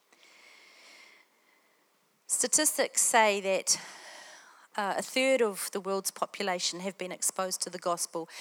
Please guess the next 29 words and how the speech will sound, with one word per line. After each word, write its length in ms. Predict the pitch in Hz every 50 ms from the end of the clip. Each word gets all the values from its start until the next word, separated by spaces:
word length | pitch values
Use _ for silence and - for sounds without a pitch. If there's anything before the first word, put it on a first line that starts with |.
| - - -
and 140 | - 185 190
have 200 | 175 196 190 180
in 120 | 175 180
some 240 | 170 - 196 196 190
way 160 | 180 175 170
received 680 | 170 175 175 - - - 170 180 180 175 - - -
the 60 | - 165
good 200 | - 170 165 165
news. 480 | 175 170 165 160 165 165 - - - - _ _ _ _ - - _ _ _ _ _ _ _ _ _ _ _ _ - - - - - - - - - - - - - - - - _ -
But 80 | -
if 80 | 247 -
I 120 | 311 330
look 220 | 330 294 262 - 247
around 400 | 226 202 214 220 226 233 240 226
me, 360 | 196 180 175 185 185 185 - - - - - - - - _ - - - -
I 100 | - -
kind 240 | 220 - 233 262 254
of 60 | 247 220
think, 260 | - 226 220 - - - - - - - _ _ _ _ -
"Where's 200 | 226 247 285 294
it, 160 | 269 - - _ _ -
where's 260 | - 185 208 269 262
the 160 | - 247 220 214
impact? 560 | 220 233 220 185 175 165 - - - - - _ _ _ _ _ _ _ - - - - _ _ _ _ _ _ _ _ _ _ _ _ _ _ _ _ _ _ _ _ _ _ _ _ _ _ _ _ _ -
Where 160 | 233 277 320
are 40 | 294
we 140 | 277 262
seeing 580 | 240 - - - - 226 240 247 240 220 208 190
that?" 460 | 185 139 95 - - - - - -